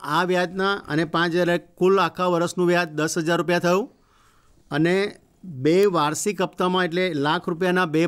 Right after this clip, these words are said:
ભાગ કરીએ એટલે પચાસ હજાર રૂપિયા મૂડી પેટે અને દસ હજાર રૂપિયા વ્યાજ પેટે, એમ કરીને એને ત્રીસ નવ સત્તરના રોજ, એટલે કે ત્રીસ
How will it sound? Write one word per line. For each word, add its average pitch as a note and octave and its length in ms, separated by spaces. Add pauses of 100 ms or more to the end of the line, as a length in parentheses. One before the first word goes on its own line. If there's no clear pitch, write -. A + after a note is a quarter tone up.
ભાગ E3+ 200
કરીએ F3 180
એટલે F3 200
પચાસ F3 340
હજાર E3+ 240
રૂપિયા F3 340 (220)
મૂડી D3 300
પેટે F3+ 220 (800)
અને E3 140 (140)
દસ F3 180 (140)
હજાર F3 140
રૂપિયા E3+ 320
વ્યાજ D3 340
પેટે, E3+ 240 (840)
એમ F3 80 (140)
કરીને E3 360 (840)
એને E3+ 160 (180)
ત્રીસ G#3 340 (1300)
નવ F3 160 (140)
સત્તરના F3+ 560
રોજ, E3 200 (640)
એટલે D3 220
કે D#3+ 60 (140)
ત્રીસ F3+ 360